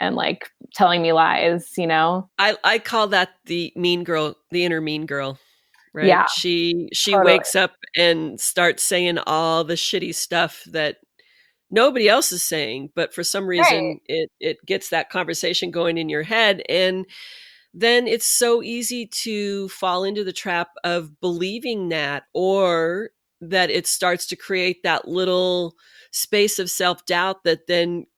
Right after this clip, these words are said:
Speaker 2: blossoms and gets bigger, and you're like, "Wait a minute, what the hell happened here?"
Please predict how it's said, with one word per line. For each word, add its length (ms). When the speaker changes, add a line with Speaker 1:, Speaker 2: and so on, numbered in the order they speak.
Speaker 2:
blossoms 760
and 260
gets 200
bigger, 360
and 160
you're 140
like, 220
"Wait 220
a 40
minute, 180
what 160
the 80
hell 180
happened 380
here?" 440